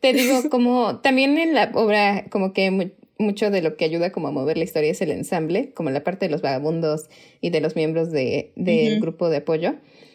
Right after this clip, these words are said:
Speaker 1: En-, y eso es como que también muy importante para, este, el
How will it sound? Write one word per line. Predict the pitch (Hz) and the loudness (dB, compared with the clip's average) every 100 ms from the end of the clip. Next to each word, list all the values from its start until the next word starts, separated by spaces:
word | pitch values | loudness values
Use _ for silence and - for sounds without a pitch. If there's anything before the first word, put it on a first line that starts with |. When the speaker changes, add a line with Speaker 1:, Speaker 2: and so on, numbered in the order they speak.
| _ - | _ -2
Speaker 1:
En-, | 220 | 0
y | 233 262 | 4 2
eso | 277 | 2
es | 262 | 0
como | 202 165 | 0 0
que | 202 196 | 0 0
también | 175 170 180 | 0 2 2
muy | 190 190 | 2 0
importante | 196 175 156 185 | 0 -2 -2 -2
para, | 175 160 117 90 - - | -4 -4 -4 -4 -6 -4
este, | 190 160 - - 165 196 - - | -2 -2 -8 -4 -2 0 -2 0
el | 214 190 | 0 -2